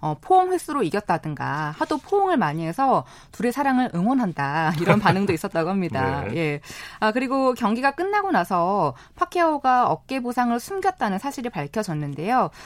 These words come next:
Speaker 1: 어, 그러니까 평소 경기 스타일과는 달리 이 펀치 횟수가 적었던 것도 이 때문일지 모른다면서 부상을 숨기고 경기에 임했다는 이유로 파키아오와 매니저가 집단 소송을 당했다고 보도가 됐습니다.
Speaker 2: 그랬었군요.
Speaker 1: 네, 그 내용 들어보시죠.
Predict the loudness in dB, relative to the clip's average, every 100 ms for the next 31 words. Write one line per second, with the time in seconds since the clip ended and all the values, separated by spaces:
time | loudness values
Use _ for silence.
0 | -20 -10 -8 -6 -2 0 0 0 0 0
1 | -2 -4 -4 -2 -2 0 0 -2 -4 -6
2 | -4 -4 -4 -6 -4 -4 -4 -4 -4 -6
3 | -2 -2 -2 -4 -4 -2 -4 -4 -8 -2
4 | 0 0 -4 -16 -6 0 2 2 -2 -4
5 | -2 -2 -2 -2 -4 -4 -4 -2 -2 -4
6 | -18 -6 -2 2 2 0 -2 -2 -2 -2
7 | -4 -2 -2 0 -2 0 -2 0 -2 -2
8 | -2 -2 0 0 0 -8 -18 -12 -2 0
9 | 2 2 2 0 -2 -4 -2 0 0 -4
10 | -6 -4 -2 -2 0 -2 -2 -6 -6 -6
11 | -6 -6 -8 -8 -8 -8 -8 -4 -2 -2
12 | -4 -8 -6 -6 -6 -6 -4 -2 -4 -6
13 | -10 -12 -12